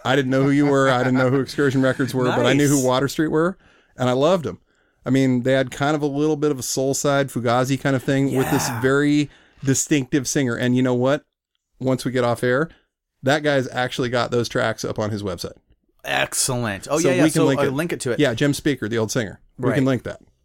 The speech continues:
Speaker 1: I know where it's at.
Speaker 2: Excellent. Excellent.
Speaker 1: All
Speaker 2: Now,
Speaker 1: four of those songs.
Speaker 2: now, uh, see, I really loved that era, that time frame when,
Speaker 1: Mm-hmm.
Speaker 2: when music was just weird all over the place. Because,
Speaker 1: Oh,
Speaker 2: yeah,
Speaker 1: yeah.
Speaker 2: some of it was like, "Oh, I'm like, I don't wanna sit through this." But then you'd find these gems.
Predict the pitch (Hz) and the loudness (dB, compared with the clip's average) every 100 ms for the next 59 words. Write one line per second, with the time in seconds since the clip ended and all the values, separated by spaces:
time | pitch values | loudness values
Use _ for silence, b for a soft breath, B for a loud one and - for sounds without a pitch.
0 | _ - 113 113 113 104 - _ _ _ | _ -6 -2 0 -2 -4 -8 _ _ _
1 | 117 107 - 110 - 113 110 - - _ | -16 -14 -6 -6 -6 -6 -6 -8 -16 _
2 | - 107 - 120 120 135 139 135 131 131 | -8 -6 -4 -6 -2 0 2 0 0 -2
3 | 127 95 - - 156 - 151 - 202 214 | -4 -8 -12 -8 -6 -4 -4 -4 0 0
4 | 208 139 170 147 113 117 113 101 113 - | 0 0 0 0 -2 -2 -2 -4 -6 -4
5 | 107 107 104 104 123 - 113 120 - 131 | -2 -2 -2 -4 -4 -6 -6 -6 -4 -4
6 | 131 127 120 135 208 123 120 113 120 143 | -4 -4 -2 0 0 -2 -2 0 0 -2
7 | 156 - 120 117 123 95 90 104 120 139 | -2 -6 -6 -6 -8 -8 -6 -2 0 0
8 | 135 - 110 113 113 113 - 101 90 - | -2 -4 -2 -2 -2 -6 -8 -8 -8 -6
9 | 165 185 147 - 127 139 220 208 165 147 | -2 0 2 2 2 0 -2 -2 -2 0
10 | 127 - 127 110 98 - 120 123 - - | -2 0 0 0 -2 -8 -6 -6 -6 -12
11 | 123 143 127 110 - 202 117 110 - 143 | -6 -2 -2 -4 -6 -6 -4 -4 -4 -4
12 | 143 139 - 123 147 120 - 170 160 127 | -4 -4 -8 -4 -4 -4 -4 -2 0 -2
13 | 104 - 123 147 110 95 - | -6 -6 -2 -2 -4 -6 -12